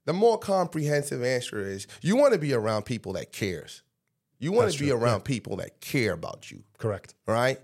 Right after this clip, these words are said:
Speaker 1: Not care what you're doing or care what you're wanting to do or your capability. So the main thing is find somewhere that you're wanted and find somewhere where your kids are going to be looked after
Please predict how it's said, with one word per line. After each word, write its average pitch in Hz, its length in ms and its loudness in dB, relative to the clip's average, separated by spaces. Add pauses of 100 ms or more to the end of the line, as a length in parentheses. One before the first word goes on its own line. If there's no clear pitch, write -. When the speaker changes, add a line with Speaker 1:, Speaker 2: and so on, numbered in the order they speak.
(320)
Speaker 1:
Not 147 300 0
care 156 300 2
what 123 340 -2
you're 120 60 -6
doing 113 420 -2
or 165 120 0
care 160 340 0
what 151 320 0
you're 147 200 0
wanting 131 680 -2
to - 120 -4
do 95 260 -2
or 104 40 0
your 113 120 -4
capability. 123 720 0
So 151 300 2 (400)
the 147 140 4
main 196 340 4
thing 160 220 2
is 143 320 4 (340)
find 165 560 4
somewhere 131 720 2 (680)
that 123 340 2
you're 120 140 4
wanted 139 680 0 (720)
and 127 180 2
find 139 420 2
somewhere 127 680 0 (220)
where 123 340 2
your 113 200 -2
kids 120 420 -2
are 123 40 -2
going 113 380 -2
to - 140 -8
be 107 180 -6
looked 107 380 -2
after 87 520 -6